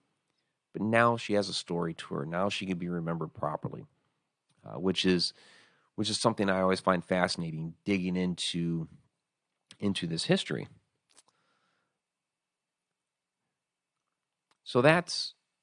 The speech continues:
that's getting into specific history. But what happens when you have something like, like this, the Skirvin Hotel in Oklahoma City,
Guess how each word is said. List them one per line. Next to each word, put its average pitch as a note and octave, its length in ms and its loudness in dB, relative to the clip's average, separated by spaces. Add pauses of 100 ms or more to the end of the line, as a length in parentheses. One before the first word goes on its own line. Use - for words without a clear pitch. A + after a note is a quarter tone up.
(500)
that's D3 200 0
getting A2 360 0
into F#2 920 0
specific - 580 -4
history. F#3+ 400 0
But G2 140 0
what E3 260 2
happens C3+ 500 0
when G2+ 180 -2
you D3+ 160 0
have G#2+ 440 0
something G2 760 -2
like, F2 640 -4 (1300)
like F2 320 -8
this, - 320 -4
the - 60 -10
Skirvin B2+ 360 2
Hotel G2+ 400 -2
in E2+ 80 -6
Oklahoma F#2 560 -4
City, - 460 -8